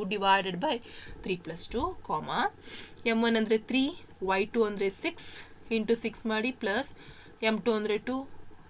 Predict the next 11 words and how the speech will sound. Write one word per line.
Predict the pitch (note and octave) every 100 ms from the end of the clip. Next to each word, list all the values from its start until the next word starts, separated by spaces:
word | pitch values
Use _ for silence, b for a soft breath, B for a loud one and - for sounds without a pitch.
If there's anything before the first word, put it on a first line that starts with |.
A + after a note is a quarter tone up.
| -
ವೈ | G#3 G#3+ - G#3
ಒನ್ | G3+ G3
ಅಂದ್ರೆ | G3 F#4+ - - G3+
one | F#3 A3+ - A3
divided | G3+ F#3+ F3+
by | D4+ -
three | G3 -
plus | F3 -
two. | - B B B B B B -
So, | B3+ A#3+
ಏಳು | A3+